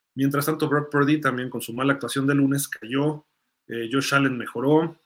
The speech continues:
y Christian McCaffrey mejoró. De hecho, Christian McCaffrey es el número dos y Josh Allen atrasito. Tua está como en la quinta posición o en la cuarta y Purdy está en la quinta, una cosa así. Eh, se cree que Tua pudiera, si tiene un buen partido,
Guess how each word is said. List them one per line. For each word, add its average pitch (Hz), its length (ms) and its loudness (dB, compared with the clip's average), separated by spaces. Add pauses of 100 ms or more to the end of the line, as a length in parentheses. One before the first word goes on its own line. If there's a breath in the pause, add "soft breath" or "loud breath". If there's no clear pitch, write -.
(380)
y 113 840 -6
Christian 143 320 0
McCaffrey 131 420 -2
mejoró. 113 460 -8
De 143 120 -4
hecho, 139 140 -4
Christian 147 300 -2
McCaffrey 139 380 -2
es 139 120 -4
el 123 80 -8
número 135 220 -2
dos 156 280 0
y 127 80 -8
Josh 139 240 -2
Allen 135 220 0
atrasito. 143 600 -6 (420 soft breath)
Tua 139 240 2
está 127 240 -4
como 127 200 -8
en 107 60 -6
la 107 60 -8
quinta 135 320 -4
posición 135 520 -4
o 131 40 -2
en 117 80 -4
la 104 100 -8
cuarta 160 580 -2 (280 loud breath)
y 123 120 -8
Purdy 117 340 -4
está 135 180 -6
en 131 80 -4
la 117 100 -8
quinta, 117 380 -10
una 117 200 -8
cosa 117 220 -12
así. 113 220 -14 (520)
Eh, 117 280 -4
se 135 160 -6
cree 156 200 2
que 147 100 -2
Tua 139 280 -4
pudiera, 127 380 -4
si - 120 -10
tiene 139 160 -2
un 139 80 2
buen 143 180 -2
partido, 143 560 0